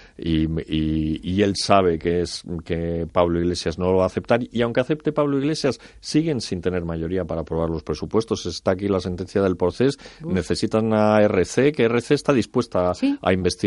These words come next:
Speaker 1: a, a Sánchez, pero no creo que esté dispuesta a aprobar sus presupuestos si esos presupuestos no van acompañados de una amnistía para los presos del Procés, de un,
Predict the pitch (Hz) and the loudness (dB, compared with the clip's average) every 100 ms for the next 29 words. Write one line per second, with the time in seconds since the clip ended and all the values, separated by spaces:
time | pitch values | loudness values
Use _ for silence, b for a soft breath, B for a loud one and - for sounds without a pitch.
0 | 95 92 92 90 87 87 60 85 87 87 | 2 4 4 2 2 -2 0 0 0 0
1 | 139 156 113 B B - 82 80 80 82 | -2 0 0 B B -2 0 0 -2 2
2 | 90 90 - 85 82 90 - 101 87 82 | 2 2 0 -2 0 -4 0 0 0 0
3 | 82 - - 85 92 98 - 127 - 85 | -2 -8 -8 -6 -2 -2 0 -4 0 -2
4 | 85 82 90 80 87 92 - 123 - - | -2 -4 -4 -2 -2 0 0 -4 -4 -14
5 | - - 85 85 82 82 87 85 85 90 | -14 -8 0 2 2 0 -4 -2 -2 0
6 | 98 117 - B B 85 85 82 80 78 | 2 0 -2 B B -4 -2 -2 -4 -6
7 | - 87 85 82 80 80 76 - 80 - | -4 0 0 0 -2 -2 -4 -4 -4 -4
8 | 78 85 82 87 - 143 139 139 131 87 | -4 -4 -2 -6 2 4 6 4 2 0
9 | 85 87 87 | 0 -2 -4